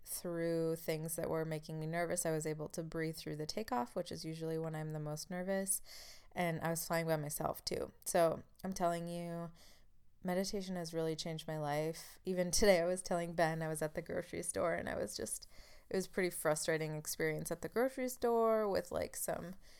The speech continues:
issues <laughs> that I was a part of, unfortunately. But I was able to kind of just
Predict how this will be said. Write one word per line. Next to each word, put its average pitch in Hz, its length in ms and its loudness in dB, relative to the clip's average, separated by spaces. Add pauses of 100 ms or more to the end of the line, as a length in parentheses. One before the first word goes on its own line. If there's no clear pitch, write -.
(240)
issues 208 500 0 (220)
<laughs> - 260 -14
that 196 220 6
I 190 220 6
was 196 340 4 (360)
a 208 100 8
part 208 320 8
of, 202 240 8
unfortunately. 202 960 -2 (460)
But 190 120 4
I 185 80 6
was 185 140 2
able 180 260 0
to 190 140 -6
kind 165 340 -2
of 160 140 0
just 160 480 -2